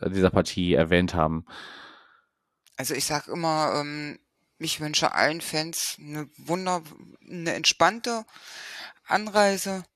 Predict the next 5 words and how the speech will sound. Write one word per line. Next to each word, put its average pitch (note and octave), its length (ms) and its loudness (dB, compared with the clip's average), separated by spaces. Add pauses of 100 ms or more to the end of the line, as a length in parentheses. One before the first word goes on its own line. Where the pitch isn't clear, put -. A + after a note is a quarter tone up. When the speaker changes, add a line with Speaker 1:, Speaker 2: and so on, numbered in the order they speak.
(580)
Speaker 2:
und, D#3+ 560 -8
ähm, C#3+ 560 -4 (1400)
einfach A#2 340 -8
viel - 260 -8
Spaß. D3+ 540 -6